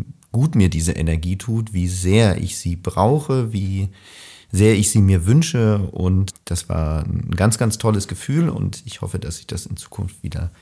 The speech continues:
mehr machen kann. Auf jeden Fall, ähm, war es so, dass ein paar der Teilnehmer, ähm,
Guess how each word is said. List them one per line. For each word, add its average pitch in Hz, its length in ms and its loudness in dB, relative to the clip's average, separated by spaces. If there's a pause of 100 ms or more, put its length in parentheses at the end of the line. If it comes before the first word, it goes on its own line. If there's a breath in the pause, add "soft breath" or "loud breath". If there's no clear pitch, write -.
(500 loud breath)
mehr 101 300 4
machen 101 400 2
kann. 165 320 2 (920)
Auf 101 180 2
jeden 139 180 6
Fall, 110 360 2 (680 loud breath)
ähm, 98 400 6 (120)
war 101 200 2
es 113 80 0
so, 127 140 2
dass 117 180 0
ein 101 100 0
paar 110 420 0
der 90 180 0
Teilnehmer, 135 880 0
ähm, 104 680 0